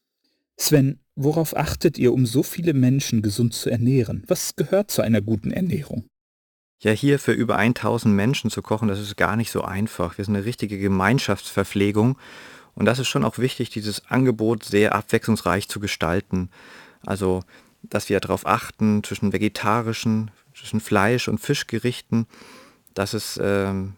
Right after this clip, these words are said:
Speaker 2: ja auch gesund ist, viel Gemüse, viel Salat. Wir hatten unseren Speiseplan auch hier mal einer Ernährungsberaterin gegeben,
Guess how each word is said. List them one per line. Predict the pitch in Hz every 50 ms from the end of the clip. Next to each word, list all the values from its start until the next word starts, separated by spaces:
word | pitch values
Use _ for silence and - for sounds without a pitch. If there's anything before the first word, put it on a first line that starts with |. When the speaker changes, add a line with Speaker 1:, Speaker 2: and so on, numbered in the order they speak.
| _
Speaker 2:
ja | - 95 90
auch | 92 101 -
gesund | - 117 104 101 107 120 143 151 143 -
ist, | - 113 113 -
viel | - - - 139 135 131
Gemüse, | - 110 113 113 113 120 127 135 139 123 - 120 117 117
viel | 110 - - - 127 113 107
Salat. | - - - 95 95 92 95 107 120 131 - - - - - - - - - - _ _ _ _
Wir | - 107
hatten | 107 - 117
unseren | 110 110 120 117
Speiseplan | - - - - 95 104 127 135 - 120 117 107 104 110 -
auch | - - -
hier | - 120 120
mal | 117 110 107 -
einer | - 95 98 -
Ernährungsberaterin | - - 104 104 110 135 131 135 127 - - - 104 98 98 120 127 - 110 113 113 113
gegeben, | 107 104 107 107 107 110 110 110 110